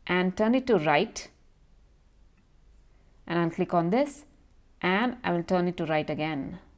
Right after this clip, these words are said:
And this makes kind of a horn shape that we need. So I'll just click and drag this.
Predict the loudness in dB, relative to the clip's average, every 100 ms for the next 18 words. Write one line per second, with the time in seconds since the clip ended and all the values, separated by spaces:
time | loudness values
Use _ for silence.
0 | -20 -12 -8 -6 -6 -6 -6 -6 -10 -8
1 | -6 -4 -4 -2 -2 -2 0 0 -2 -2
2 | -2 -2 -4 -10 -8 -6 -6 -4 -6 -10
3 | -20 -20 -8 -2 0 0 -4 -4 -4 -4
4 | -18 -20 -20 -20 _ _ -20 -8 -4 -2
5 | -2 0 0 -2 -2 -4 -4 -14